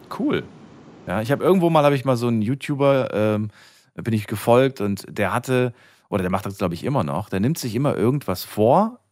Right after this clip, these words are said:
äh, und macht das dann eine Woche, um es zu perfektionieren oder zumindest ver-, versucht das für eine Woche zu machen.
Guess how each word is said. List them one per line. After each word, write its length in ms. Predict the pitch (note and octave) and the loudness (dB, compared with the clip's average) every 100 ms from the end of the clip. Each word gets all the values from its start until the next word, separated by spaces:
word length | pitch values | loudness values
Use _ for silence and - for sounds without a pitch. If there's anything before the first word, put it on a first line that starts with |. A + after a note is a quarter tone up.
| - | -2
äh, 160 | A2 A2 | 2 2
und 160 | G#2+ | 2
macht 240 | G#2+ B2+ - | 4 2 2
das 140 | C3 | -2
dann 160 | - A2 | 0 -2
eine 400 | - A2+ B2+ G2 | 0 2 2 2
Woche, 420 | F#2 - G3+ A3+ - _ | 2 2 -2 -2 -8 _
um 180 | C#3 C3+ | 0 2
es 340 | C#3 - - - | 0 -2 -10 -10
zu 160 | - | -6
perfektionieren 800 | B2 B2 A#2+ A2 - G2 F#2 C#2 | -2 -2 -2 -6 -2 0 0 -2
oder 240 | C#2+ D#2+ D#2+ | -4 -6 -6
zumindest 440 | - G2 F#2+ G2 | -4 -2 -2 -6
ver-, 140 | - G#2 | -8 -8
versucht 260 | - A2 A#2+ | -4 -2 -2
das 160 | G2+ | -4
für 160 | G#2 - | -8 -6
eine 200 | G#2+ G#2+ | -2 -2
Woche 160 | G#2+ | -2
zu 140 | G#2 F#2 | -6 -2
machen. 320 | G2 A2+ D3+ | -2 -2 -8